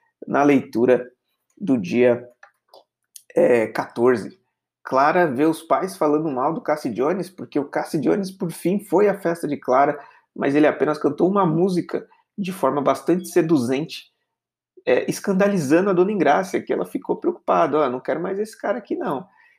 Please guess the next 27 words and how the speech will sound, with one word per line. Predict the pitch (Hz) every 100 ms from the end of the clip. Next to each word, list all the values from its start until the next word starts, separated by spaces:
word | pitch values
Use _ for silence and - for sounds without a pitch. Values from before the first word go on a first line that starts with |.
| _
E | -
o |
seu | 139 160 156
Joaquim | 160 170 156
também | 175 180 196
disse, | 139 120 131
"Ó, |
não | 123 120
quero | - 117 135
mais | 156 160
esse | 165 -
cara | - -
aqui, | - -
não." | - - - _ _ _ _
E | - -
Clara, | - 131 135 143 147 - _ -
ouvindo | 143 123 135 160 139
sempre | - 170 170 170
os | -
pais | 139 139
conversando | 139 131 120 - 123 120
sobre | 127 113
Cassie | - 113 120 -
e | 90
Jones, | 107 123 123 - - _ _ _ _ _ _
ela | 143 127
chorava, | - - 113 104 107 107 - -